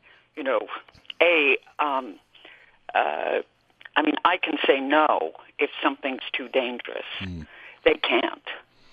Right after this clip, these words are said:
Speaker 1: Uh, and, I mean, I, I, I write an essay in the, in the performance about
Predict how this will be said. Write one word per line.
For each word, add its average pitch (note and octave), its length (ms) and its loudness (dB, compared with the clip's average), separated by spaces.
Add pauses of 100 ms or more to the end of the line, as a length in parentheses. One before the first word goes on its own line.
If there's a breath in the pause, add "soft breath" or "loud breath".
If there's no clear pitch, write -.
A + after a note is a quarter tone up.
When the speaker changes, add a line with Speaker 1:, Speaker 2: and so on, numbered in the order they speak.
(880 soft breath)
Speaker 1:
Uh, A#2+ 520 4 (300)
and, D3 460 0
I E3 60 4
mean, C#3 180 0
I, C#3 160 4 (200)
I, D3+ 200 4 (240)
I C#3+ 160 4 (200)
write D3+ 160 2
an E3+ 140 0
essay A#2+ 500 2
in B2+ 180 -4
the, - 160 0 (400 loud breath)
in C#4 200 2
the C4+ 80 2
performance E3+ 840 2
about B2 420 4